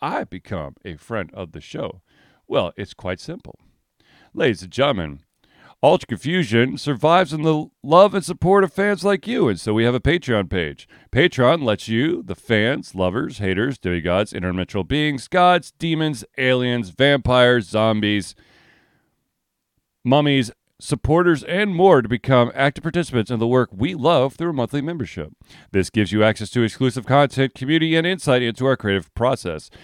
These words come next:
In exchange, we gain a bit more freedom to do our best work and the stability we need to build an even stronger creative career. We currently have two, count 'em, one,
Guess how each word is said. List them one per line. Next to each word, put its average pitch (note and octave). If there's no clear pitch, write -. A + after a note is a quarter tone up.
In A2
exchange, C3+
we F#3
gain C3+
a G2+
bit D3+
more E3
freedom B2
to G#2+
do D3+
our D#3
best -
work F#2
and G#2
the G2
stability B2+
we D3
need G#2
to G2+
build A2
an F2+
even G2
stronger F#2+
creative E2
career. F2
We G#2+
currently A2
have A2+
two, A#3+
count A2+
'em, C#3+
one, -